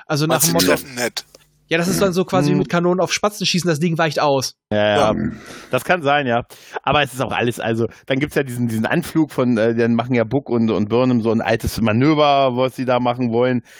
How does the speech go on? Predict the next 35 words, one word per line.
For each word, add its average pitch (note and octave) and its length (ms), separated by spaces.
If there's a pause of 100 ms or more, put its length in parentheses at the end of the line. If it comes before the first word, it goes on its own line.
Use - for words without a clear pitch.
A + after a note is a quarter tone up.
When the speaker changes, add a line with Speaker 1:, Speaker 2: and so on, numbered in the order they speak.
(240)
Speaker 3:
äh, A#2+ 160
wa-, A#2 140
oder A2+ 280
was G#2+ 160
sie B2 80
schon C3 160
mal B2+ 120
als A2 160
Plan B2 380
Speaker 1:
Und C3 80
Speaker 3:
schon C3 160
mal B2 120
verwendet A#2+ 400
haben, B2 100
der B2+ 140
aber C3 160
eigentlich D3+ 340
nur D#3 120
so D3 100
ist, D#3 180
du B2 60
kriegst, - 260
was C3+ 140
du B2 120
willst, E3+ 280
senk C3+ 260
die B2+ 120
Schilde, E3 300
damit C#3+ 280
wir C4+ 80
es - 80
dir C3 120
geben D#3 280 (240)
und B2+ 200
haha, D3 380